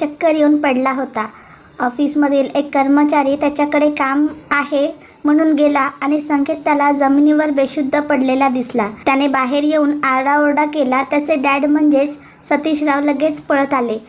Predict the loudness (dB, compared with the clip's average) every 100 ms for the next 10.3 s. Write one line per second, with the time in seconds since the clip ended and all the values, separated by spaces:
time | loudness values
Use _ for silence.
0 | -20 -8 -2 0 2 2 2 0 -2 -4
1 | -2 0 0 2 2 2 0 0 -2 -2
2 | -2 -6 -4 0 0 2 0 0 0 0
3 | 0 0 -2 -4 -4 -2 0 2 0 -2
4 | -4 -2 0 2 2 0 -4 -10 -20 -20
5 | -12 -2 0 2 0 -2 0 0 0 -4
6 | -4 -16 -20 _ -20 -6 -4 -2 -6 -2
7 | -2 0 0 0 0 0 0 -2 -4 -2
8 | 0 2 2 0 0 -2 0 -2 -4 -8
9 | -12 -10 -4 -4 -2 0 0 0 0 4
10 | 4 4 2